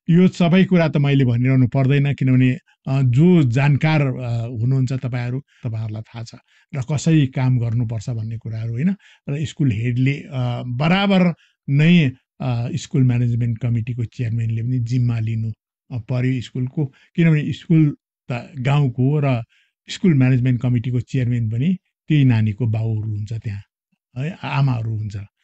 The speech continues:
र त्यसले गर्दाखेरि चाहिँ स्कुल चाहिँ टिचरको र हेड सरको भन्ने नसोच्नु होला। अब गाउँकै हो भनेदेखि,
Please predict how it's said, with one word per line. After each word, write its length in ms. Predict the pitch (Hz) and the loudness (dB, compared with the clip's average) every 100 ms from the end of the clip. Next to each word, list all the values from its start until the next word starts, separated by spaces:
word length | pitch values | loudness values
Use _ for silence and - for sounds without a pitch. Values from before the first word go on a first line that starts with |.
| _ _ | _ _
र 100 | 135 | -6
त्यसले 340 | 113 135 127 120 | 0 2 4 2
गर्दाखेरि 560 | 120 113 110 117 110 | 0 -2 -2 -2 -2
चाहिँ 260 | 120 165 170 _ _ _ 202 | 2 2 2 _ _ _ -4
स्कुल 380 | - - 175 143 | -2 4 4 4
चाहिँ 240 | 151 120 | 4 2
टिचरको 600 | - 143 131 131 120 139 | 0 -2 0 -2 0 0
र 60 | 135 | 2
हेड 240 | 123 117 | 2 0
सरको 320 | - 117 - | -2 -6 -4
भन्ने 260 | 110 113 117 | -6 -4 -4
नसोच्नु 500 | 117 110 120 107 117 | -4 -6 -6 -6 -4
होला। 220 | 110 135 - _ _ _ _ - | -4 -6 -8 _ _ _ _ -2
अब 160 | 170 | 2
गाउँकै 400 | 143 180 190 240 | 4 4 4 4
हो 140 | 220 156 | 4 2
भनेदेखि, 540 | 170 202 156 139 127 | 6 6 4 0 -4